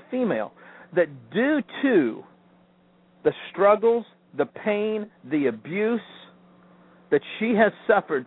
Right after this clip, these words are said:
throughout her life, that she's gonna join your organization. And the, and the, one of two things is gonna happen. She's gonna succeed,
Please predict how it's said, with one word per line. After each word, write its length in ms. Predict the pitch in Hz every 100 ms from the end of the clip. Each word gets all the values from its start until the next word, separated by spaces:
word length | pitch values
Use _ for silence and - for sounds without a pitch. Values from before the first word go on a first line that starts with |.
| -
throughout 460 | 139 - 175 196
her 180 | 190 180
life, 400 | 147 151 151 92 - _ _ _ _ _ _ _ _ _ _ _ _ _ _ _ _ _ _ _ _ _ _ _ _ _ _ -
that 100 | 123 -
she's 160 | 196
gonna 180 | 175 143
join 260 | 120 156 160
your 140 | 151
organization. 720 | 143 135 123 113 120 117 - - _ _ _ _ _ _ - - - -
And 140 | 185
the, 40 |
and 220 | 190 185 180
the, 80 |
one 240 | 151 180 262
of 80 | 220
two 100 | 247 233
things 260 | 208 202 156
is 60 | 139
gonna 240 | 165 165
happen. 380 | 156 160 - - - _ -
She's 140 | 220 214
gonna 200 | 240 190 -
succeed, 640 | 170 - - 240 254 254